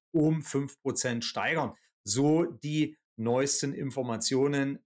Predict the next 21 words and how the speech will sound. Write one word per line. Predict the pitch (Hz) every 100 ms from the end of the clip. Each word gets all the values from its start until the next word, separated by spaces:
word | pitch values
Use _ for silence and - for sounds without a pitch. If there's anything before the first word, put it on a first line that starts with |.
| -
aus | 117 117
der | - 117
Frankfurter | - 104 110 135 113
Rundschau. | 113 104 156 180 107 - _ _
Also, | 127 180 151
ich | 113
finde, | 185 190 180
keine | - 175 165
schlechte | 170 156 - 139 127
Sache, | 113 156 185 202 185 185 - - -
dass | 135
man | 147 131
hier | 123 151
also | 143 127
sozusagen | 120 135 127 131 127
ein |
bisschen | 113 - 139
mehr | 120
Pflegegeld | 127 147 143 135 -
bekommen | - 151 165
wird. | 147 143